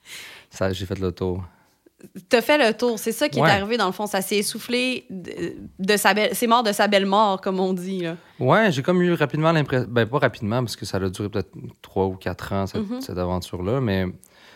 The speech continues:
Speaker 2: que j'avais, les, les choses que j'avais à dire sur le,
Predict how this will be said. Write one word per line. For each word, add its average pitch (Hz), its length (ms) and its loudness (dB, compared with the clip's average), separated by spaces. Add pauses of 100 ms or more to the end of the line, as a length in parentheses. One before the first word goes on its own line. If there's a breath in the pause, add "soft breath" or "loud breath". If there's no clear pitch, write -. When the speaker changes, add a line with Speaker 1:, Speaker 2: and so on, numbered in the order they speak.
(320 soft breath)
Speaker 2:
que 107 480 0
j'avais, 104 380 -2 (120)
les, 107 220 -4
les 110 160 -2
choses 139 240 -2
que 120 80 0
j'avais 107 220 2
à 104 100 2
dire 123 280 -2
sur 110 160 -6
le, 101 120 -2